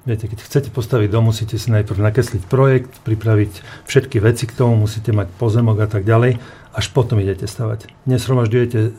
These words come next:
tehly niekde na kope bez toho, že by ste všetko toto mali. V-, volebný systém je niečo podobné. Ak bude zmenený volebný systém, nebude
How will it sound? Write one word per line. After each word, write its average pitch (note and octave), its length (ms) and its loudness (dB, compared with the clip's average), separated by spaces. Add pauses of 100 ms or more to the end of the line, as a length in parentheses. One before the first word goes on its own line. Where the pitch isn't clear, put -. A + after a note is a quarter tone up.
(340)
tehly A2 320 0
niekde G#2+ 320 2
na G#2+ 80 2
kope A2 320 -2
bez G2 160 -4
toho, A#2 160 -2
že G2+ 160 -2
by F#2 80 -6
ste - 160 -10
všetko G#2+ 320 -4
toto A2 160 -4
mali. G2+ 320 -2 (640)
V-, C3+ 240 0
volebný C3 400 0
systém A#2 400 -4
je B2 160 0
niečo B2+ 160 -2
podobné. A2 480 -2 (320)
Ak G#2+ 160 2
bude C3 240 2
zmenený B2 400 2
volebný A#2 400 0
systém, B2 400 -2
nebude A#2+ 560 0